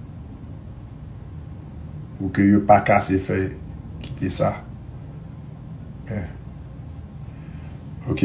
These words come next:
men. Ouè sa? Sa li menm. Sa li menm,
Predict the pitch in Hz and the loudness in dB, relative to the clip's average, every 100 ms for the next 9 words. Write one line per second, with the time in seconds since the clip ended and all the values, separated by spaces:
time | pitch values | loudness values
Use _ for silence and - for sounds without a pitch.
0 | 110 104 82 - - - - - - - | 10 10 8 2 -8 -10 -12 -12 -12 6
1 | - 151 147 143 147 170 - - - - | 12 12 12 12 12 12 10 -2 -12 -12
2 | - - - - - - - - - - | -14 -12 -12 -12 -12 -12 -12 -12 -12 -12
3 | - - - - - - - - - - | -12 -12 -14 -14 -14 -14 -12 -12 -12 -12
4 | - - - 147 143 147 143 156 156 160 | -4 10 12 12 12 12 12 12 12 12
5 | 160 - - - - - - - - - | 12 6 -8 -12 -12 -14 -14 -14 -12 -12
6 | - - - - - - - - - - | -12 -14 -14 -12 -12 -14 -12 -12 -12 -14
7 | - - - - - - - - - - | -14 -14 -12 -12 -12 -12 -12 -14 -12 -10
8 | - - - - 139 147 147 147 135 147 | -10 -10 -2 12 12 12 12 12 12 12
9 | 147 143 143 | 12 12 10